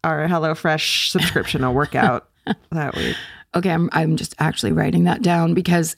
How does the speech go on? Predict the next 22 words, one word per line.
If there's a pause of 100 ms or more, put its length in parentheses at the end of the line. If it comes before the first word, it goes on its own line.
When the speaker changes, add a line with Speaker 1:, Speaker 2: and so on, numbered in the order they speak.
Speaker 2:
every
time
I
go
to
turn
on
T
V,
I
just
feel,
uh, (220)
lost, (100)
essentially.
So
those
ones
are
like, (400)
it's
really